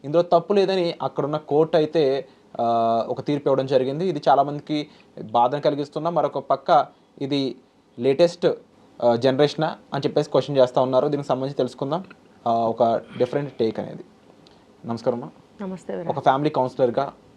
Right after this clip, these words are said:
Speaker 1: ఎంతో మందికి, ఎన్నో ఫ్యామిలీస్కి మీరు కౌన్సిలింగ్ ఇచ్చున్నారు. మీరు చెప్పండి, ఇప్పుడు ఈ కోర్టు, ఉత్తరప్రదేశ్లో ఉన్న కోర్టు ఇచ్చిన తీర్పు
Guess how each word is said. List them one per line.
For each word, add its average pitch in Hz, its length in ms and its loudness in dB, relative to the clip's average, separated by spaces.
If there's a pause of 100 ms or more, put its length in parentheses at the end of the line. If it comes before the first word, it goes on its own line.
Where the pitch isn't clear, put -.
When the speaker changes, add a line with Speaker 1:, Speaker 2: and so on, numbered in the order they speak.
(200)
Speaker 1:
ఎంతో 143 600 6
మందికి, 135 540 -2 (100)
ఎన్నో 127 220 -2
ఫ్యామిలీస్కి 131 500 -2
మీరు 131 120 -4
కౌన్సిలింగ్ 117 360 -4
ఇచ్చున్నారు. 107 380 -8 (480)
మీరు 131 120 0
చెప్పండి, 156 500 2
ఇప్పుడు 135 240 -2
ఈ 135 220 -2
కోర్టు, 147 420 0
ఉత్తరప్రదేశ్లో 131 440 -4
ఉన్న 135 120 -4
కోర్టు 131 320 0
ఇచ్చిన 123 280 -2
తీర్పు - 340 -8